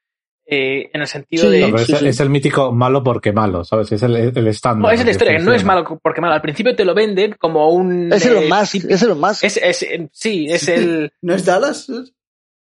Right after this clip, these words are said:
Speaker 3: Tú lo ves y ya sabes que es el malo porque
Speaker 2: Sí,
Speaker 3: malo, y luego
Speaker 2: tío.
Speaker 3: sus motivos es que es malo porque malo. Ya está, ¿sabes?
Speaker 1: No,
Speaker 3: O sea,
Speaker 1: no
Speaker 3: no,
Speaker 1: realmente. O sea,
Speaker 3: no
Speaker 1: es
Speaker 3: va
Speaker 1: un
Speaker 3: más allá.
Speaker 1: filántropo, en principio te lo venden como un filántropo que
Speaker 3: <laughs> Malo,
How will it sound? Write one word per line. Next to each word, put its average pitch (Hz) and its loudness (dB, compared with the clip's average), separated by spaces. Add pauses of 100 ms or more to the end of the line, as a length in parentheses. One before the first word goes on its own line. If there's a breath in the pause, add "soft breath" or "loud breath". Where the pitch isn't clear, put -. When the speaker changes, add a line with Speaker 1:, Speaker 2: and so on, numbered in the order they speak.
(340)
Speaker 3:
Tú 139 2
lo 151 2
ves 151 0
y 123 2
ya 143 2
sabes 143 -2
que 127 -4
es - -2
el 110 0
malo 110 0
porque 104 -2
Speaker 2:
Sí, 98 -2
Speaker 3:
malo, 110 2
y 98 2
luego 101 0
Speaker 2:
tío. 151 0
Speaker 3:
sus 117 -2
motivos 127 0
es 123 -2
que 127 0
es 120 -2
malo 120 0
porque 104 -4
malo. 92 -6 (440)
Ya 101 0
está, 90 -4
¿sabes? - -2
Speaker 1:
No, 226 4
Speaker 3:
O 180 4
sea, 160 2
Speaker 1:
no 180 2
Speaker 3:
no, 220 2
Speaker 1:
realmente. 160 0
O 135 -2
sea, 151 0
Speaker 3:
no 120 2
Speaker 1:
es 110 2
Speaker 3:
va 110 2
Speaker 1:
un 113 2
Speaker 3:
más 107 -2
allá. - -4
Speaker 1:
filántropo, 190 0
en 185 -2
principio 185 -4
te 156 -2
lo 143 0
venden 180 0
como 139 -6
un 160 -4
filántropo 190 0
que 160 2
Speaker 3:
<laughs> - -
Malo, 165 2